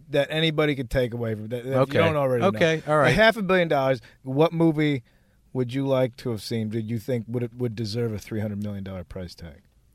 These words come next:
Speaker 2: I don't even know how much that money is. I mean, I, I'm amazed when mo-, movies cost thirty million dollars.
Speaker 1: That's
Speaker 2: I'm
Speaker 1: what
Speaker 2: like,
Speaker 1: we,
Speaker 2: "What
Speaker 1: we
Speaker 2: did they
Speaker 1: need to
Speaker 2: do with
Speaker 1: look,
Speaker 2: it?"
Speaker 1: we need to look at what else in the world costs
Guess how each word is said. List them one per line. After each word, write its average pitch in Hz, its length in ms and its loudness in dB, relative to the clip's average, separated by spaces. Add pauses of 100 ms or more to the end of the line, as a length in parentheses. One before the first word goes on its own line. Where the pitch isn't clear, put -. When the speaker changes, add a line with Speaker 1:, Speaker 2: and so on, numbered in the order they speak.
(1300)
Speaker 2:
I - 40 -8
don't 160 100 -8
even 135 140 -8
know 120 80 -8
how 131 160 -10
much 127 240 -10
that 139 120 -14
money 131 260 -6
is. 131 380 -8
I 120 60 -4
mean, 127 180 -2
I, 151 160 -6
I'm 165 220 -6
amazed 139 320 -4
when 147 220 -6
mo-, 143 180 -4
movies 151 380 -6
cost 160 260 -6
thirty 196 240 -4
million 92 300 -4
dollars. 87 320 -8
Speaker 1:
That's 143 200 6
Speaker 2:
I'm 180 40 2
Speaker 1:
what 185 80 6
Speaker 2:
like, 180 80 6
Speaker 1:
we, 151 60 4
Speaker 2:
"What 175 80 8
Speaker 1:
we 196 60 10
Speaker 2:
did 190 60 6
they 190 60 6
Speaker 1:
need 185 80 4
to 190 60 2
Speaker 2:
do 185 40 6
with 214 80 4
Speaker 1:
look, 190 80 2
Speaker 2:
it?" 180 40 0
Speaker 1:
we 180 60 2
need 180 120 2
to 175 80 0
look 180 200 2
at 143 140 -2
what 151 240 0
else 165 220 2
in 160 80 -6
the 147 60 -2
world 147 280 -2
costs 127 400 -6